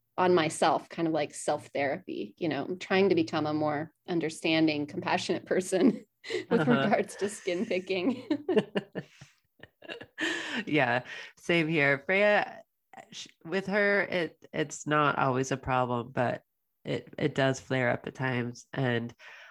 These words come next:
Speaker 2: I'm not always the most compassionate about it either. It just makes me nuts. And I think it's because you see them and it just, like, it,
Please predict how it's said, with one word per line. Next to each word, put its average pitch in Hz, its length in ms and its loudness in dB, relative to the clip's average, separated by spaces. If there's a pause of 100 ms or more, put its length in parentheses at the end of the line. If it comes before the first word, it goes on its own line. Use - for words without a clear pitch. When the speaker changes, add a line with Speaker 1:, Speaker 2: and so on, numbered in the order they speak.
(140)
Speaker 2:
I'm 143 220 2
not 123 220 0
always 123 240 2
the 123 80 -2
most 123 200 -2
compassionate 123 560 -2
about 120 200 0
it - 120 -4
either. 127 240 0
It 120 80 -4
just 127 180 -8
makes 147 240 -2
me 143 60 -2
nuts. 139 320 0
And 156 80 2
I 156 60 4
think 202 180 0
it's 214 100 -10
because 190 160 -2
you 170 120 -4
see 226 400 -2
them 185 220 4
and 147 100 0
it - 100 -10
just, - 200 -10
like, 170 240 -2
it, - 200 -6